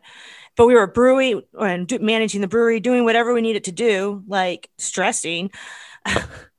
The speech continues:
I, uh, I, th-, I was so stressed out. I didn't realize I was a colorer,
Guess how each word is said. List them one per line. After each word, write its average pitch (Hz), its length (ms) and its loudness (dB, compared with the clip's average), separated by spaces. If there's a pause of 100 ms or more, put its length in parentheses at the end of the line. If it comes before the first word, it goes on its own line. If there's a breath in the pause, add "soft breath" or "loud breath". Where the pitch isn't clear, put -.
(720 loud breath)
I, 220 260 4
uh, 208 300 4
I, 202 180 0 (120)
th-, 180 180 -12 (600)
I 240 220 6
was 277 180 0
so 233 240 0
stressed - 380 -2
out. 160 300 0 (400)
I 233 120 4
didn't 285 200 4
realize 214 360 6
I 196 80 4
was 185 100 2
a 160 80 -6
colorer, 247 580 -2